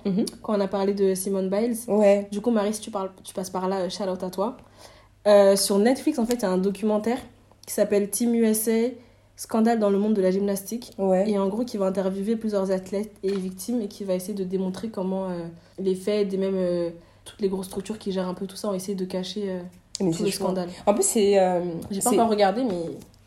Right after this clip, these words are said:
Speaker 2: bientôt.
Speaker 1: Ouais, et surtout que ça coïncide, euh, presque parfaitement avec, euh, une intervention de Simone B-, euh, Simone Biles.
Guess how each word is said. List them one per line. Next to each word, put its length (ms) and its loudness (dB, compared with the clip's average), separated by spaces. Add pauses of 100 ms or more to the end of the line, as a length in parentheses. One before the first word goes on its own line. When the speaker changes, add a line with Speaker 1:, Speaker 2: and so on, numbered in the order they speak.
Speaker 2:
bientôt. 260 -12 (220)
Speaker 1:
Ouais, 320 8
et 40 -4
surtout 220 -2
que 80 -4
ça 120 4
coïncide, 440 0
euh, 840 4 (120)
presque 300 -2
parfaitement 540 -2
avec, 480 0
euh, 520 0 (920)
une 100 2
intervention 440 4
de 120 2
Simone 440 0
B-, 80 -2 (100)
euh, 100 4
Simone 540 2
Biles. 400 4